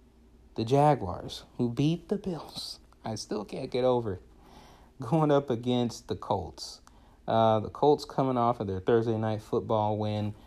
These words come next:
Um, I think they get this done. I think maybe Carson Wentz is starting to look like the Carson Wentz of old. It looked like the Carson Wentz before that first serious injury, uh, that took him out in Philly. Um, and overall, I still trust,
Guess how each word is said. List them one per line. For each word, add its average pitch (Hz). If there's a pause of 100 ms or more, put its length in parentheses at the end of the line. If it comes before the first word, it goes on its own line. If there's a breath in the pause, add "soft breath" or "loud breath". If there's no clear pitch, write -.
(240 loud breath)
Um, 101 (180)
I 113
think 117
they 110
get 110
this 104
done. 104
I 98
think 95
maybe 104
Carson 104
Wentz 101
is 95
starting 104
to 101 (380 loud breath)
look 107
like 110
the -
Carson 113
Wentz 107
of 113
old. 110
It 92
looked 104
like 104
the 107
Carson 101
Wentz 101
before 107
that 98
first 101
serious 110
injury, 104 (420 loud breath)
uh, 95
that 90
took -
him 104
out 101
in 98
Philly. 120 (640 loud breath)
Um, 101 (560)
and 104
overall, 107
I 101
still 110
trust, 107